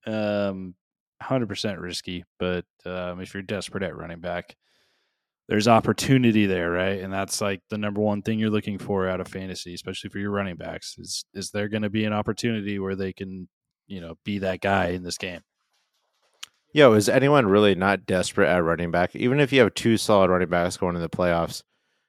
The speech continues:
Speaker 2: you gotta have a solid, I guess not a solid backup, but someone you can have in your bench that you would hope would get the ball a good amount of time.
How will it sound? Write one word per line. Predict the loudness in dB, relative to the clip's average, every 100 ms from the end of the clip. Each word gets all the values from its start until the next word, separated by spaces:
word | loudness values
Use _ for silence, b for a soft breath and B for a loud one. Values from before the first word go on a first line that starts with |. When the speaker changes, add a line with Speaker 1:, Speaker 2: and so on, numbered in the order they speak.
| _
Speaker 2:
you | -8 -2
gotta | 6 6 6
have | 0
a | -4
solid, | -4 -2 -2 -4 -8 _ _ _ _ _ _ _ _ _ _ _ _ _ _ _ _ -12
I | -6
guess | -6 -4
not | -6
a | -4
solid | -2 -2 -2
backup, | -6 -6 -4 -4 -4
but | -6 -8 -10
someone | -2 0 2 0
you | 0 0
can | -2 -2
have | 2 2 0 -10 _ _ _ _ _ _ 0
in | 0 2 -2 -8 -10 _ _
your | -4 -2
bench | 2 0 -2 -8 -10 -2
that | -2 -2 _ _ _ _ _
you | -4 -2
would | -4 -4
hope | -4 -2
would | -6
get | -10 -12
the |
ball | -8 -4 -4 -4 -10 _
a | -10
good | -8 -8
amount | -8 -10
of | -8
time. | -10 -10